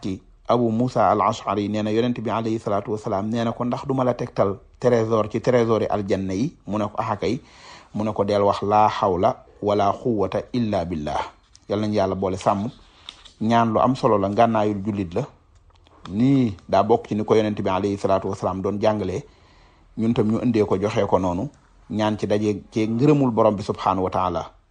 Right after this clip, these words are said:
Daan nañ def, bu ñu waxtaanee fajaru dimanche, bàyyi la ak suñu numéro, bu Yàlla dogalee ñu mën a jokkoo, luñ ci mën a jàppalante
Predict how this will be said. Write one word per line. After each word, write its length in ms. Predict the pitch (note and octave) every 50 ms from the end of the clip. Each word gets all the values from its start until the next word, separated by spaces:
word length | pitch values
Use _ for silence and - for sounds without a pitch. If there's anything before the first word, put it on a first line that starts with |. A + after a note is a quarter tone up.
| _ _ _ -
Daan 180 | - F#2+ G#2 A#2
nañ 140 | A#2 A2+
def, 160 | G#2+ A2 - -
bu 60 | G#2+ A2
ñu 60 | A2+
waxtaanee 420 | G2+ - - G#2 G2+ G2 G2 G2+
fajaru 320 | G2 - G#2 G#2 G2+ G2 F#2+
dimanche, 320 | F#2+ G2 G2 G2 C3 - -
bàyyi 280 | A2 G#2+ G#2+ A#2 A#2 A#2
la 100 | G#2+ G#2
ak 100 | G2 G2+
suñu 240 | - - C3 B2+ B2+
numéro, 400 | A#2+ B2+ C3 B2+ A#2+ - F#3 - - - - - - - - - - - - - - - - -
bu 80 | G#2+
Yàlla 180 | A#2 A#2 A2 G#2+
dogalee 340 | A2 A2 G#2+ G#2+ G#2 G2+ G2
ñu 120 | G2+ G#2
mën 120 | G#2+ G#2 G#2
a 40 | G2+
jokkoo, 400 | G2 F#2+ F2+ - F#2+ G2 A2+ C3 - - - -
luñ 140 | A2 A2+ B2
ci 80 | A#2+ C3
mën 120 | A2+ A2
a 60 | G#2+
jàppalante 540 | G2 G#2 G#2 - - G2+ G2 F#2 F2+ G2 F2+